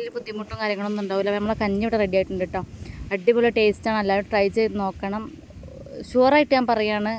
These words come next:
ഇതൊരു പ്രാവശ്യം ഉണ്ടാക്കിയാൽ നമ്മൾ വീണ്ടും വീണ്ടും ഇതുണ്ടാക്കും. എനിക്ക്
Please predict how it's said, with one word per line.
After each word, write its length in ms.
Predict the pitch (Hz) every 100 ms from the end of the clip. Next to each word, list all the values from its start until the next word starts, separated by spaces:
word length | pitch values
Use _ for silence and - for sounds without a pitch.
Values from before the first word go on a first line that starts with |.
| 208
ഇതൊരു 200 | 202 220 214
പ്രാവശ്യം 260 | 214 220 226
ഉണ്ടാക്കിയാൽ 500 | 202 190 220 220 202 240 254 - - -
നമ്മൾ 160 | 214 214 208
വീണ്ടും 240 | 208 226 214
വീണ്ടും 240 | 208 214
ഇതുണ്ടാക്കും. 540 | 196 196 190 185 - 214 - - 202
എനിക്ക് 200 | 190